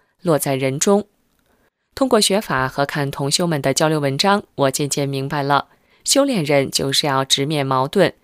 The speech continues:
迎难而上，遇事按照法的标准要求做，把自身不符合法的地方找出来，按照大法来归正，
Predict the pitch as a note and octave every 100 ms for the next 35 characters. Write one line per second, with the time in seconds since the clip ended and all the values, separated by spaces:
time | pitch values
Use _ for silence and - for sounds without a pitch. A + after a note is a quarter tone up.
0 | _ _ _ D#3+ D#3 A#3 E3 C3 C3 -
1 | A#3+ F3 - _ _ _ - G3 - F#3
2 | - D#3 C#3 D3 C3+ C3+ D3 C3 C#3+ E3+
3 | E3+ F3 C#3 - D3+ C#3+ - C3 C3 E3
4 | - _ _ _ _ - F#3 A3+ - A#3+
5 | B3 D#3 - C3+ C#3 C#3 C3 A#2+ C#3 D3
6 | C3+ D3+ D3 D3 C3 C3 D#3+ C#3+ C3+ _
7 | _ - E3 D3 D3 C3+ D3+ C#3 C#3+ C3
8 | B2+ C3+ C3 G#3+ - F#3+